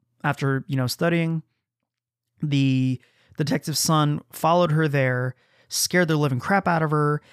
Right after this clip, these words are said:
and so she attacked him, defending herself, and he acc-, he shoved her supposedly accidentally, or, like, she ran and then tripped, and then he accidentally pushed her. There's a bunch of, like, little kerfuffle there, and she fell off a cliff in an area where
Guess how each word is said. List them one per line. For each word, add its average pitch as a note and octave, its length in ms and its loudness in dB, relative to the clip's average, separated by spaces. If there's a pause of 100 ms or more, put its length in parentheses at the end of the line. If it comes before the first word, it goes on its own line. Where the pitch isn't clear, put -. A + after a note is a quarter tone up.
(180)
and C#3 280 0
so C3+ 240 0
she D3+ 440 0
attacked - 720 -6 (100)
him, C#3+ 480 2
defending A3 340 0
herself, C#3+ 460 0 (640)
and C#3 380 2
he D#3+ 320 -2
acc-, D3 280 -2
he D3 360 -4
shoved E3 400 0
her C#3+ 420 0 (100)
supposedly D#3+ 480 0
accidentally, C#3+ 480 0
or, C3 80 0
like, D3 120 -6
she - 120 0
ran D#3+ 440 2
and D3 80 2
then C#3+ 180 2 (460)
tripped, E3 320 0
and D#3 100 0
then D3 80 2
he D#3 140 2
accidentally D#3 280 -2
pushed - 280 -2
her. D#3 100 0
There's E3 160 2
a E3+ 40 -2
bunch E3+ 200 0
of, E3 60 0
like, D3 160 0
little C#3+ 180 0
kerfuffle C#3+ 400 -4
there, C3+ 220 0 (260)
and D3 100 -4
she D3 80 -2
fell D3 280 0
off C3 100 -4
a C3 40 -6
cliff - 500 -4 (400)
in C#3+ 180 2
an C3 100 0
area D3 540 2
where C3 540 -2